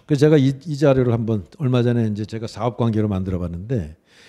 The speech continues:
최빈 사망 연령이라고 있어요. 우리 박 교수님 무슨 뜻인지 아시나? 최빈. 그러니까 기대 수명하고는 달라요.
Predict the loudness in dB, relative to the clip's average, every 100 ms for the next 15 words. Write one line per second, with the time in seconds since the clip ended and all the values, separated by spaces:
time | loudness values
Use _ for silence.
0 | -20 _ 4 6 8 4 4 6 6 4
1 | 4 4 4 2 2 0 0 0 -2 -4
2 | -8 -10 -10 -10 -10 _ _ _ _ -10
3 | 2 4 4 2 2 0 -2 -8 -8 -6
4 | -6 -6 -6 -6 -6 -12 -14 _ _ _
5 | _ -4 0 0 0 -6 -8 -18 _ _
6 | _ _ _ _ _ _ _ _ _ _
7 | _ _ _ _ -12 -10 -2 4 6 6
8 | 4 6 4 0 -4 -4 -4 -6 -10